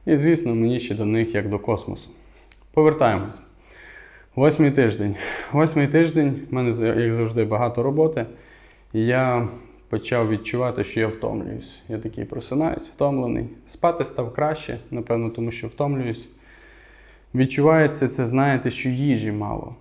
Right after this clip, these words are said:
Мало вуглеводів. Мало вуглеводів, це значить,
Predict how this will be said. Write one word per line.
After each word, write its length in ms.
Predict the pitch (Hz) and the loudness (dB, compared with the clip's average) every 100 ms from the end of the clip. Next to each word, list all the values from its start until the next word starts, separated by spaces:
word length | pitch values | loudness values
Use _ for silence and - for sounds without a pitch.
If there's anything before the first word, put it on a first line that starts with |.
| _ _ | _ _
Мало 300 | 135 139 131 | 0 2 2
вуглеводів. 680 | 120 113 113 113 107 104 - - - _ - | 2 2 2 2 0 -2 -6 -10 -18 _ -6
Мало 300 | 127 143 143 | 0 2 4
вуглеводів, 680 | 127 120 127 156 156 139 135 | 2 0 2 4 4 0 -2
це 140 | 120 | -4
значить, 580 | 123 139 143 - 117 | -2 -2 -2 -2 -4